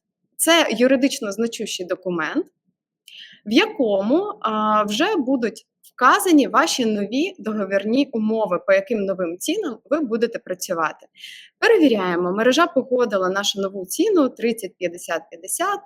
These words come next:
те, що ми заповнювали, е, з вами у файлі. А, бачимо, що зафіксована дата початку нової ціни, кінця,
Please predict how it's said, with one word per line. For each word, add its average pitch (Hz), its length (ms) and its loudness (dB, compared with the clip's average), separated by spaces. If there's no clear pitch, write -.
те, 233 140 0
що 202 240 -6
ми 196 260 -6
заповнювали, 175 720 -2
е, 180 340 -10
з 175 120 -10
вами 170 400 0
у 214 120 -6
файлі. 175 580 0
А, 202 200 8
бачимо, 202 720 4
що 208 420 2
зафіксована 208 640 0
дата 208 240 0
початку - 480 -4
нової 294 340 6
ціни, 247 500 2
кінця, 320 720 0